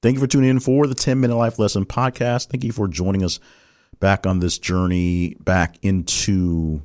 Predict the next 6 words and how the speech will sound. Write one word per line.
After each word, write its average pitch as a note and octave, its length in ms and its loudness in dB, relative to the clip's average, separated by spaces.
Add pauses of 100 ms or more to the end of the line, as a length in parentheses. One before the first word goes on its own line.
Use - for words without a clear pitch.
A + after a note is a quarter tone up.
(500)
essentially F3 640 0
a, A2+ 320 -2 (100)
a F#2 80 -2
semblance C#3+ 480 -2
of F2+ 80 -2
normalcy. E2 720 -2